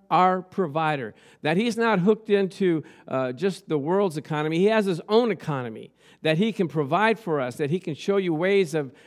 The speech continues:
bringing in income that you didn't know, uh, avenues, uh, of, of employment that you didn't know you could do, because God is working for our good. So, Father, in the name of Jesus, I pray for all those that are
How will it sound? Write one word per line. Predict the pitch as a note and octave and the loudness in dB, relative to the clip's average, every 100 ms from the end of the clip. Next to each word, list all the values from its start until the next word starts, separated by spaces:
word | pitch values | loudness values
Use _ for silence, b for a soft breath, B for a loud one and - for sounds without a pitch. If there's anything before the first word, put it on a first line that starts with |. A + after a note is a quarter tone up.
| - | -8
bringing | D3+ G3 F#3 | 0 2 2
in | F3 D#3 | 0 0
income | F#3 G#3 - D#3 C#3 | 2 2 0 -4 -2
that | C#3+ | -4
you | E3+ | -4
didn't | F3+ D#3+ | -2 -2
know, | D#3 F3 C3 B B - | -2 0 -2 B B -6
uh, | |
avenues, | C#3+ C#3+ F#3+ G3+ G3 F#3 F3 D3 b b | -6 2 4 4 2 2 0 -4 b b
uh, | C#3+ | -6
of, | C#3+ C#3 C3+ C3 - | -4 -4 -6 -6 -8
of | C3+ | -6
employment | C#3+ C#3 - G3+ G#3+ E3 C3+ | -4 -6 -2 2 4 2 -2
that | D3 | -4
you | E3+ | -2
didn't | F3+ E3 | -2 0
know | E3 | -2
you | E3+ E3 | -2 -4
could | D#3+ C3+ | -4 -6
do, | B2+ F#3 C#3 B B | -2 0 0 B B
because | D#3+ - F3 | -4 -2 -2
God | C#3 G3 A3+ A#3+ A#3+ | 0 2 2 2 0
is | F3 E3 | -4 -4
working | C#3 E3+ G#3+ A3 A3+ | -2 -2 -2 -2 -4
for | F#3 F3 F#3 F#3+ | -4 -2 0 0
our | E3 E3+ F3 | -2 -2 -2
good. | D3 D#3 | 0 0
So, | C3 D#3+ | 0 -4
Father, | - A#3 A3+ | -2 0 0
in | G3 G3 | -2 -2
the | F#3 | -2
name | F#3 G3 | -2 -2
of | F#3+ | -4
Jesus, | D3+ D3+ B2 | -4 -6 -4
I | C3+ | -6
pray | C#3 F#3 | -4 -4
for | F3 D3+ | -4 -2
all | E3 E3+ | 0 0
those | D#3 E3 E3+ C#3+ | 0 0 -2 -4
that | C3 | -6
are | C3+ | -6